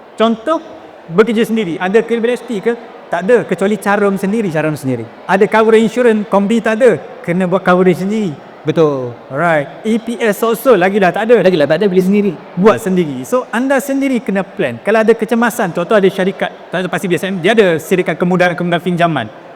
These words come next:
Speaker 1: Kemudian kecemasan kewangan, contoh seorang emergency masuk hutang enam puluh ribu. Kerja sendiri, bisnes ada ke? Tak ada, anda sendiri. So, kena ambil extra precaution untuk plan your own growth. Sama ada skill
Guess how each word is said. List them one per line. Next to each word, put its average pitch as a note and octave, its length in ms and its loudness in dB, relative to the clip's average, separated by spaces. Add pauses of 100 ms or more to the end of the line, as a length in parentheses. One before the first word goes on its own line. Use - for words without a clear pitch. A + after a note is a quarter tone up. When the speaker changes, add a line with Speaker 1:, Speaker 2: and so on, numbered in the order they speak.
(200)
Speaker 1:
Kemudian F3+ 480 2
kecemasan F3+ 560 0
kewangan, F3+ 320 2
contoh F3 400 0
seorang F3 400 -4
emergency E3+ 320 -4
masuk E3+ 320 -4
hutang G3 160 0
enam E3+ 80 -2
puluh F3+ 160 4
ribu. C#3 180 -2 (460)
Kerja C4 240 2
sendiri, G3 400 2
bisnes G3+ 400 -2
ada A#3+ 240 4
ke? A3 160 0 (240)
Tak A#3+ 160 0
ada, A#3+ 160 4 (160)
anda G#3+ 240 2
sendiri. F#3 400 0 (560)
So, B3+ 320 0 (160)
kena A3+ 480 2
ambil A3 320 2
extra G#3 480 0
precaution A3+ 800 0
untuk G#3 240 -2 (160)
plan G3 400 -2
your G#3+ 400 4
own G#3+ 320 4
growth. G3+ 160 4 (240)
Sama F#3 320 2
ada F#3 240 2
skill D4 320 -2